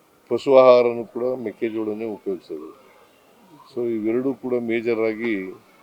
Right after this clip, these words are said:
ಈ ಸಾರಿ ರೈತರು ಹೆಚ್ಚಾಗಿ ಬೆಳೆದಿದ್ದಾರೆ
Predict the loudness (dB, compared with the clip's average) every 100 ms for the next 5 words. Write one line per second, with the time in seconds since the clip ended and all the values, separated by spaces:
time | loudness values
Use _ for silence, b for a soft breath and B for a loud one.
0 | -20 -20 _ _ -14 -10 0 6 6 6
1 | 0 -4 -6 -12 _ _ _ _ -20 -20
2 | -20 _ _ -4 -2 -2 -2 -2 -2 -2
3 | -4 -2 4 4 4 0 2 0 0 -2